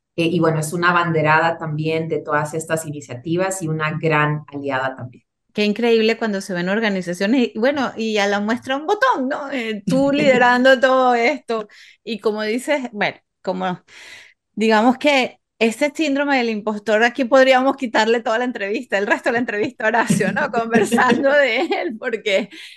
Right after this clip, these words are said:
Speaker 2: el famoso techo de cristal, yo siempre digo y pongo en duda si realmente es, es el entorno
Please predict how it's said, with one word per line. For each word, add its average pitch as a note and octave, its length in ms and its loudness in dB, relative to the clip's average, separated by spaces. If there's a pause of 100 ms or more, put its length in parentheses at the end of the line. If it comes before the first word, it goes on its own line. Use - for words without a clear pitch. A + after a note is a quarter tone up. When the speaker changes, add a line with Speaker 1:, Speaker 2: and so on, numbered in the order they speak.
(160)
Speaker 2:
el G#3+ 400 0
famoso D#4 460 -2
techo E4 260 -4
de E4 80 -2
cristal, B3+ 420 -2
yo D4+ 100 -4
siempre D4 420 0
digo C#4+ 300 0
y B3 60 -2
pongo B3 280 2
en B3 140 2
duda B3+ 380 2
si A3 280 -6
realmente B3+ 1000 0
es, - 640 -6 (560)
es A#3 320 2
el C4 260 4
entorno A#3 520 2